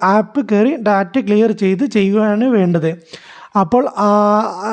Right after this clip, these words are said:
അതിൻ്റെ മുന്നേ ആയിട്ട് തന്നെ ആ ഫോണിൽ നിന്ന് ഒറ്റ മസ്റ്റോളുകളോ അപ്ലോഡ് ചെയ്യാതെ തന്നെ ഈ ഡാറ്റ ക്ലിയർ ചെയ്യുക. രാവിലെ തന്നെ സൈറ്റിൽ വന്ന ഉടനെ തന്നെ നിങ്ങൾ പഞ്ചായത്തിലേക്ക് വിളിച്ച് പറഞ്ഞതിന് ശേഷം ഡാറ്റ ക്ലിയർ ചെയ്ത് ചെയ്യുകയാണ് വേണ്ടത്. നിങ്ങൾ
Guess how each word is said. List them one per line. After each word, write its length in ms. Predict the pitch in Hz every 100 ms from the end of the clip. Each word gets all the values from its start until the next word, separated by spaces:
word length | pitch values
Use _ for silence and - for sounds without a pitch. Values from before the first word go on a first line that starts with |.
| 220
അതിൻ്റെ 260 | 214 240 277
മുന്നേ 300 | 233 214 247
ആയിട്ട് 320 | 220 214 214
തന്നെ 120 | 220
ആ 240 | 247 220
ഫോണിൽ 400 | 262 233 220 240
നിന്ന് 200 | 226 226
ഒറ്റ 280 | 240 202 -
മസ്റ്റോളുകളോ 680 | 247 214 - 220 214 220 240 214
അപ്ലോഡ് 420 | 180 - 247 254
ചെയ്യാതെ 580 | - 185 202 226 247 220
തന്നെ 260 | 214 302 - - -
ഈ 160 | 208 233
ഡാറ്റ 340 | 202 185 180 254
ക്ലിയർ 300 | 185 185 196
ചെയ്യുക. 280 | 175 175
രാവിലെ 380 | 175 180 208 262 214
തന്നെ 140 | 226
സൈറ്റിൽ 360 | 220 196 190 233
വന്ന 260 | 185 185 226
ഉടനെ 340 | 190 196 208 202
തന്നെ 220 | 196 285 - - -
നിങ്ങൾ 220 | 208 214 226
പഞ്ചായത്തിലേക്ക് 640 | 208 196 214 208 233 226
വിളിച്ച് 260 | 185 190 226
പറഞ്ഞതിന് 500 | 190 185 202 208 202
ശേഷം 200 | 262 254
ഡാറ്റ 300 | 190 185 240
ക്ലിയർ 340 | 214 190 208
ചെയ്ത് 360 | 214 190 196 311 - - -
ചെയ്യുകയാണ് 500 | 214 220 220 214 269
വേണ്ടത്. 580 | 214 180 151 - _ _ _ _ _ -
നിങ്ങൾ 300 | 220 226 277